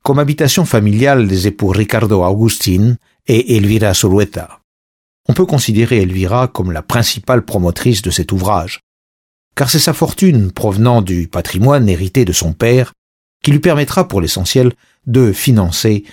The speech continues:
les frais de l'édification. Julián de Zulueta fut l'une des personnalités alavaises les plus importantes et complexes du dix-neuvième siècle. Il naît dans la localité alavaise d'Anucita en mille huit cent quatorze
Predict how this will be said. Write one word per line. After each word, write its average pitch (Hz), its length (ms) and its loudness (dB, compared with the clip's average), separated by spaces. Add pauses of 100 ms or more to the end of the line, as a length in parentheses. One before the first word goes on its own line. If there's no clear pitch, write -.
(180)
les 101 160 2
frais 98 320 -2
de 92 80 -2
l'édification. 90 800 -4 (1400)
Julián 165 360 2
de 104 120 2
Zulueta 92 640 -2 (340)
fut - 180 -2
l'une 180 240 4
des 98 160 0
personnalités 90 680 0
alavaises 92 420 0
les 87 100 0
plus 110 260 0
importantes 107 600 -2 (280)
et 147 100 2
complexes 101 560 -2
du 95 100 -2
dix-neuvième 92 480 0
siècle. - 440 -8 (720)
Il 92 220 -2
naît 131 220 4
dans 90 240 -2
la 76 140 -6
localité 82 520 -4
alavaise 92 500 0 (300)
d'Anucita 147 720 0 (360)
en 90 200 -2
mille 117 200 2
huit 101 80 -2
cent 90 160 -4
quatorze 98 520 -4